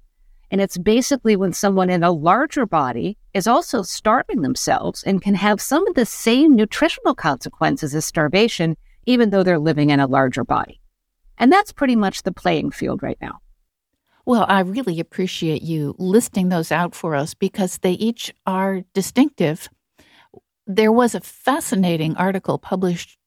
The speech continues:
Speaker 2: fairly recently in the New York Times about atypical anorexia,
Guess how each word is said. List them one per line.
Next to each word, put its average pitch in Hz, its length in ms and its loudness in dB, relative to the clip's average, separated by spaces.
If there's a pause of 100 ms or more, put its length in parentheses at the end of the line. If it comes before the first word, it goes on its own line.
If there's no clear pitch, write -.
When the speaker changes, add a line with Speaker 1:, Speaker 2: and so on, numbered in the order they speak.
(260)
Speaker 2:
fairly 269 480 0
recently 135 680 -6 (880)
in 175 460 0
the 185 100 4
New 185 140 6
York 208 240 4
Times 170 640 -2 (380)
about 214 400 2
atypical 156 760 -2
anorexia, 151 920 -2